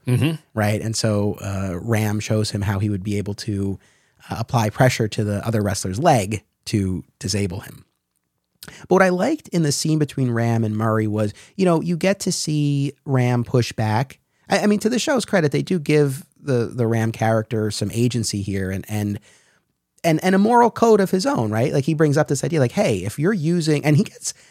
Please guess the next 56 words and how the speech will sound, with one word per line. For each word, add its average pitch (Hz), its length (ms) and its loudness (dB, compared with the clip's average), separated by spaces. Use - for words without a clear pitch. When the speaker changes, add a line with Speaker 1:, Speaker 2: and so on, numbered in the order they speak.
Speaker 2:
you - 100 2
know, 220 60 10
he 208 80 8
gets 226 240 4
tough - 460 -2
with 147 140 4
Speaker 1:
Oh, 127 60 6
Speaker 2:
Murray 135 220 8
Speaker 1:
yeah, 135 40 8
Speaker 2:
there, 123 140 6
Speaker 1:
yeah, 113 180 4
Speaker 2:
where 98 100 -4
Speaker 1:
yeah. 123 60 6
Speaker 2:
he's 175 140 8
like, 147 100 2
"Hey, 139 240 4
if 101 100 -6
you're 160 120 4
using 147 260 4
this 120 160 2
to 104 80 -4
hurt - 220 0
people," - 260 -14
like, 127 80 -2
Speaker 1:
It 123 100 6
Speaker 2:
you, 131 60 -2
Speaker 1:
would 113 160 6
Speaker 2:
you 117 60 6
Speaker 1:
not 113 240 4
be 107 140 2
healthy 104 360 2
for 101 160 -4
you. 92 340 -2
<laughs> - 60 0
Speaker 2:
Yeah. 190 560 6
Yeah. 240 320 4
So, 214 300 2
so - 180 0
I 269 100 2
like 277 240 4
that. 127 140 2
I 143 80 4
mean, 165 100 4
I 170 40 4
think 190 180 -2
it, 185 100 2
it - 60 -2
would 165 180 2
have 160 60 0
been 151 160 2
easy 151 280 0
to 135 80 0
make 131 160 0
this 120 160 -4
character 120 580 0
more, 113 600 0